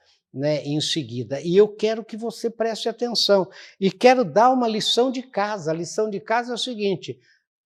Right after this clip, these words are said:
quais conselhos você, você mesmo, você que tá aí assistindo, você daria pra você mesmo hoje?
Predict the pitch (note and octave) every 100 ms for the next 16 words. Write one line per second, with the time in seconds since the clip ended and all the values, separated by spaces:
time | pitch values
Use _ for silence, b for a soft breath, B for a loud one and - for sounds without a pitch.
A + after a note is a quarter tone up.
0 | _ - C#4+ D4+ - E4+ D#4+ - B3 B3
1 | A3+ F3+ A3+ - - A#3+ D4+ D#4+ C#3+ A2+
2 | C#3+ G3 - C#4+ E4 A#3 A3+ C#3+ B2+ D3
3 | - C4 - A#3+ G#3 G3+ - F3+ - -
4 | E3 A#2 - B B - G3 A3+ G#3 F#3+
5 | E3 F3+ F#3 F3 D#3 E3 - - F3 D#3
6 | D#3 C#3 D3 C#3 C#3 C3 A#2 - G#2+